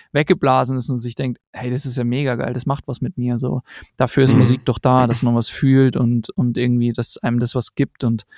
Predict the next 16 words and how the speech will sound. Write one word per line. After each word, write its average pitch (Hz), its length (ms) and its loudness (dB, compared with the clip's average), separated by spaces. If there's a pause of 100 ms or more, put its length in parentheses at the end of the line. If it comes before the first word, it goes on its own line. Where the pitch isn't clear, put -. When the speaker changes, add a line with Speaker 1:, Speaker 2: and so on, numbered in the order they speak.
(160)
Speaker 1:
was 139 140 -4
da 135 140 4
am 131 80 0
Ende 135 160 2
für - 100 -2
ein 127 80 2
Label 135 320 2
draufsteht 127 400 0
oder 123 100 0
so, 117 120 -4
ist - 160 -8
doch, - 160 -16 (560)
ist - 260 -8
doch 131 100 -2
komplett 139 420 0
Latte. 139 380 -2